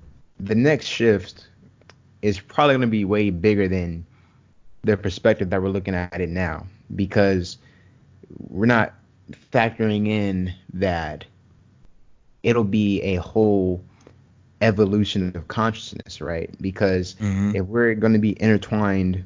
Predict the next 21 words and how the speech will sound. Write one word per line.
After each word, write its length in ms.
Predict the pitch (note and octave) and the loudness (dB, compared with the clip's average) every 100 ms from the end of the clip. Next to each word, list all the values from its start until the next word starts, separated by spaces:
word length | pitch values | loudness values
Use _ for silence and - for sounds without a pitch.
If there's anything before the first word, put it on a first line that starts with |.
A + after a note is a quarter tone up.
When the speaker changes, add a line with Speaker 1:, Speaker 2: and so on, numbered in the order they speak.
| - - | -10 -8
Speaker 1:
with 540 | F2 G2+ G2+ G2 _ _ _ _ _ _ _ _ _ - - - | 0 2 2 -2 _ _ _ _ _ _ _ _ _ -20 -10 -2
the 540 | G#2 G2 F#2 F2 F2 - | 0 2 0 -2 -4 -6
cloud 540 | - A2 G2+ F#2 F#2 | 0 4 4 2 0
or 120 | - F2+ | -2 -4
the 160 | F2 | -2
internet, 520 | - D#3 F#2+ F2+ F#2 - _ _ _ _ _ - - _ _ - | 2 4 4 2 -4 -8 _ _ _ _ _ -20 -20 _ _ 0
so 460 | C3 A#2+ A2 G#2 - _ _ _ _ _ _ _ _ - - | 4 6 6 0 -10 _ _ _ _ _ _ _ _ -20 -12
one 260 | A2 B2+ C#3+ | -2 2 4
of 100 | B2 | 6
the, 200 | A#2 G#2 | 4 4
one 180 | C3 | 2
of 80 | C3+ | 2
the, 360 | A#2 G#2+ G2+ F#2+ - | 2 2 0 -4 -6
um, 720 | G2 F#2 F2+ - F2+ F2 G#2+ _ _ _ _ | -4 -2 -4 -6 -10 -10 -12 _ _ _ _
I 100 | - | -2
guess, 220 | G#2+ G2+ - | 2 2 2
ideas 920 | G2+ F#2 G2 G2+ F#2+ F#2 F2 - - - | 0 0 0 2 4 2 -2 -8 -14 -12
or, 640 | - F#2+ F#2+ F#2 F#2 F2+ F2 _ _ _ _ - - - - | -2 2 4 4 2 0 -4 _ _ _ _ -20 -20 -20 -14
um, 640 | - G2 F#2+ F2+ F2 F2 E2 | -4 -2 0 0 -2 -4 2
visions 420 | G2+ G2+ G2 F2 | 4 4 4 2
that 360 | F2+ F2 - | 2 0 -2